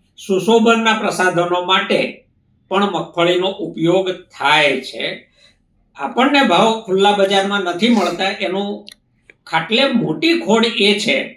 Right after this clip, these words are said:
કે આપણી સરકાર સરખું માર્કેટિંગ કરી શકતી નથી. ગયા વર્ષનો જે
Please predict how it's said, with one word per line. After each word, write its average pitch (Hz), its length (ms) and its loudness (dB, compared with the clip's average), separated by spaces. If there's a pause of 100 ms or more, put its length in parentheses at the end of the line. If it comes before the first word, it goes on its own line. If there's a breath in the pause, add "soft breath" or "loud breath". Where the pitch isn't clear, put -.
(1200)
કે 196 100 -2
આપણી 202 380 0
સરકાર 190 560 -2
સરખું 190 540 -2 (440)
માર્કેટિંગ 214 720 0
કરી 175 320 2
શકતી 170 460 0 (560)
નથી. 160 580 0 (880)
ગયા 180 460 0
વર્ષનો 226 420 2
જે 214 180 2